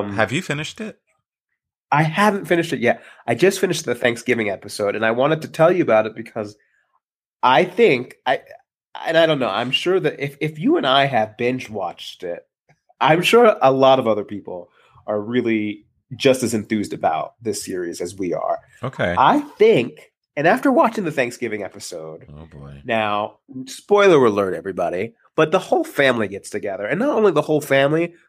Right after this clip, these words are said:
Speaker 1: but now the, uh, universe, if you will, has expanded. And Joey has come back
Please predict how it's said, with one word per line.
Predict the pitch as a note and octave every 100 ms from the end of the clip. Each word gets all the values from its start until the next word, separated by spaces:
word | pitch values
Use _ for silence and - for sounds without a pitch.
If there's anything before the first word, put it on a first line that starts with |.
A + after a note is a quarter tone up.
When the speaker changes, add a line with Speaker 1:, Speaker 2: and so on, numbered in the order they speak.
| _
Speaker 1:
but | D#3 D#3+
now | D#3 E3+ G3+
the, | F3+ E3 D#3+ D#3 C#3+ C3 A#2+ -
uh, | - - -
universe, | D3+ D#3 F3+ B2+ B2 A2 A#2
if | A2+
you | A2+
will, | G#2+ G2+
has | A2 G2+
expanded. | - - C3 B2+ A2 G2+ - _ _ _ C3+
And | B2+ B2 A2+
Joey | A#2 E3 F#3+ A3 F#3
has | C3+
come | - C3+ A#2+
back | A2+ G#2+ A2+ -